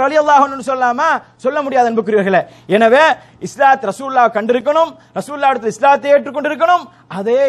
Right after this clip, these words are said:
இஸ்லாத்தோடு மரணித்திருக்க வேண்டும் என்ற இந்த நிபந்தனைகளையும் நாங்கள் விளங்கிக் கொள்ள வேண்டும். அன்புக்கும் பெருமைக்குரிய சகோதரர்களே, இந்த ரசூலுல்லாவை பார்த்தல் என்ற விஷயத்தை பொறுத்தவரையில வந்து கட்டாயமாக, அதாவது பார்த்தல் என்று சொன்னா வந்து ரசூலுல்லாட்ட வந்து இருந்து உட்கார்ந்து படிச்சிருக்கோமான்னு கேட்டா இல்ல.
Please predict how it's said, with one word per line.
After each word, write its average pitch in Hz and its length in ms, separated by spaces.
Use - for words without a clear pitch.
இஸ்லாத்தோடு 226 580
மரணித்திருக்க 240 600
வேண்டும் 226 200
என்ற 202 160
இந்த 196 140
நிபந்தனைகளையும் 226 560
நாங்கள் 190 180
விளங்கிக் 175 220
கொள்ள 165 180
வேண்டும். 135 180
அன்புக்கும் 294 340
பெருமைக்குரிய 254 360
சகோதரர்களே, 214 360
இந்த 254 100
ரசூலுல்லாவை 302 500
பார்த்தல் 294 440
என்ற 269 160
விஷயத்தை 247 280
பொறுத்தவரையில 220 460
வந்து 254 200
கட்டாயமாக, 285 720
அதாவது 285 420
பார்த்தல் 285 320
என்று 269 160
சொன்னா 294 240
வந்து 285 220
ரசூலுல்லாட்ட 277 500
வந்து 277 260
இருந்து 269 280
உட்கார்ந்து 277 400
படிச்சிருக்கோமான்னு 269 720
கேட்டா 269 140
இல்ல. 233 100